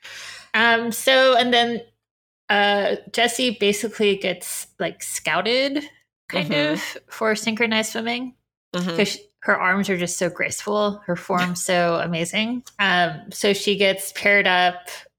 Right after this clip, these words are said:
Speaker 1: with a girl named Elise to be pairs for the competition, and
Speaker 2: Mm-hmm.
Speaker 1: Jessie choreographs the routine.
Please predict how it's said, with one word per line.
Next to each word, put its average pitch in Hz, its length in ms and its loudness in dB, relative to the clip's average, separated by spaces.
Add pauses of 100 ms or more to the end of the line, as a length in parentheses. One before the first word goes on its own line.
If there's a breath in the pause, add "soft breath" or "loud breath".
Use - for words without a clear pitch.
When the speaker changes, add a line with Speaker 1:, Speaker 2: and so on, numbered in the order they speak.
(140)
Speaker 1:
with 180 540 0
a 190 120 -4
girl 175 220 -2
named 160 220 -6
Elise 190 580 -2
to - 140 -14
be 175 560 -4 (120)
pairs 196 680 -4
for 180 160 -2
the 180 100 -4
competition, 180 880 -4
and 175 300 -4
Speaker 2:
Mm-hmm. 175 60 -2
Speaker 1:
Jessie 170 720 -2
choreographs 175 800 -2
the 170 100 -4
routine. 170 680 -4